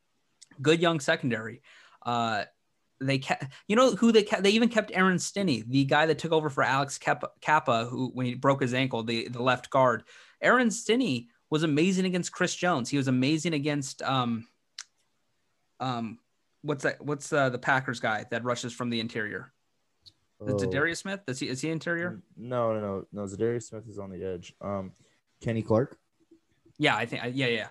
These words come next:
Speaker 2: Yeah.
Speaker 1: He was, he's, he was amazing, and he's a backup guard. So, I mean, they have depth, they have, they have everything they need. Um, I've been reading quickly, and then we'll move on, that Brady's knee injury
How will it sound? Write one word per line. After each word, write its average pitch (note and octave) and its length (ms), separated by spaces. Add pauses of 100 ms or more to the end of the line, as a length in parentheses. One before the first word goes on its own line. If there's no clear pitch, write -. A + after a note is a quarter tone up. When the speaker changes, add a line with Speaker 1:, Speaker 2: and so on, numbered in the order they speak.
Speaker 2:
Yeah. - 60 (220)
Speaker 1:
He F3 100
was, E3+ 120
he's, E3 300
he G3 80
was G3 140
amazing, D3+ 480
and A#2+ 80
he's F3 160
a D#3+ 60
backup C#3 460 (380)
guard. C#3 400
So, C#3+ 80
I C#3 60
mean, C3+ 100
they C3+ 80
have D#3 240
depth, C3 300
they C3 100
have, C3+ 300 (180)
they B2+ 120
have C3+ 200
everything C3+ 380
they A#2 100
need. B2+ 320 (320)
Um, A2+ 460 (380)
I've D3+ 200
been F#3 220
reading D#3 500 (560)
quickly, D3+ 640
and C3 120
then B2+ 120
we'll B2+ 80
move B2 200
on, A#2+ 280 (260)
that C3 320
Brady's D#3+ 400
knee B2+ 160
injury F3+ 400